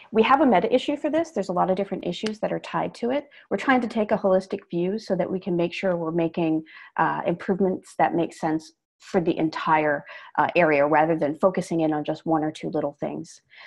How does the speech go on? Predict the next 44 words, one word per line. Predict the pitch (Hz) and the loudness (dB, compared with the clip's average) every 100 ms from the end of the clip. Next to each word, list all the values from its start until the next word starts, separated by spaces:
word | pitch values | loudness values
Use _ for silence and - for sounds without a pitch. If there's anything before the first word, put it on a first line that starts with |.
| - | -16
So | - 190 175 175 | 4 6 6 2
here | - 247 247 | 2 4 4
we've | 226 208 | 4 2
got | 202 - | 2 0
some, | - 196 185 180 - | 2 2 2 0 2
uh, | 165 160 - - - - _ - | 4 4 2 0 -6 -12 _ -6
improvements | 196 - 208 202 - | -2 0 0 0 0
to | 214 | 2
making | 190 185 175 | 2 2 0
merge | 190 202 196 | 2 0 0
warnings | 196 190 180 175 - | -2 0 -2 -4 0
easier | 202 196 208 | 2 2 2
to | 196 175 | 2 2
understand, | 170 170 - 196 196 196 196 196 | 0 -2 -2 2 2 4 2 0
easier | 185 170 165 | -2 -2 -2
to | 170 | -4
take | - - - | -6 -4 0
action | 190 - 214 | 0 0 -6
on, | 202 196 185 185 - - - | -2 -2 -2 -4 -8 -20 -4
making | 226 214 208 | -2 0 0
sure | - 190 180 175 | 0 0 2 2
that | 170 - - | 0 0 -4
the | 170 | -6
spacing | - 226 226 226 | 0 0 2 0
between | 196 - 190 - | 0 0 -4 0
items | 165 170 165 160 | 0 0 -2 -4
is | - - | -8 -10
consistent | 156 151 170 - 156 156 _ - - | -10 -6 -8 -6 -8 -8 _ -20 -20
so | - 175 | -6 -2
that | 165 - | 0 0
when | 180 165 | 0 0
you're | 160 | 0
viewing | 160 160 156 151 | -2 -2 0 -2
it, | 151 - | -4 -4
it's, | 156 - - | -8 -8 -12
it's | - | -6
a | 156 | -2
lot | 147 - | -2 -4
smoother, | - 165 151 156 | -2 0 2 0
a | 151 | 0
lot | 151 | -2
more | 156 151 | -2 -4
polished | - 143 - - - | -2 -2 -2 -8 -10
looking. | 131 - 196 | -10 -10 -14